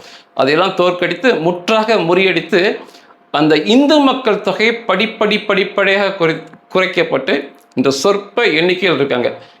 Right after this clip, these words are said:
என்றாலுமே அந்த வரலாறு அவங்களுக்கு தெரியும். நாம் வந்து கட்டாய மத மாற்றம் செய்யப்பட்டவங்க சொல்லி இன்றுமே பாரத தேசம் மேல அதிக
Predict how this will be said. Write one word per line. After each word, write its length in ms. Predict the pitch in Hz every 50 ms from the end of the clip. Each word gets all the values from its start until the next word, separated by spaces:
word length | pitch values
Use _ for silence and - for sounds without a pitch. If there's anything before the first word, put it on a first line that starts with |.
| _ _ -
என்றாலுமே 360 | 175 214 226 254 254 254 247 254
அந்த 180 | 247 220 196
வரலாறு 500 | 160 156 170 190 214 220 233 240 233 220
அவங்களுக்கு 300 | 208 185 170 147 135 -
தெரியும். 380 | - 175 180 185 147 120 - - - _
நாம் 220 | - 139 135 139 143
வந்து 400 | 156 170 190 196 - - - _ _ _ _ -
கட்டாய 640 | - 180 175 175 - - - 220 208 208 208 220 220
மத 340 | 214 175 139 147 156 180 208
மாற்றம் 520 | 202 185 170 170 180 180 175 - 196 190 190 -
செய்யப்பட்டவங்க 460 | 165 165 180 185 180 160 151 160 156
சொல்லி 440 | 151 - 180 175 175 175 180 - - - - - - _ _ -
இன்றுமே 760 | - 220 254 262 269 269 277 254 233 196 156 160 214 240 - - 139 143 139
பாரத 400 | 147 180 202 226 240 240 226 214
தேசம் 340 | 202 202 190 165 190 180 170
மேல 460 | 165 170 185 160 143 156 - - - - _ _ -
அதிக 680 | - 143 160 170 208 240 233 247 240 233 233 233 233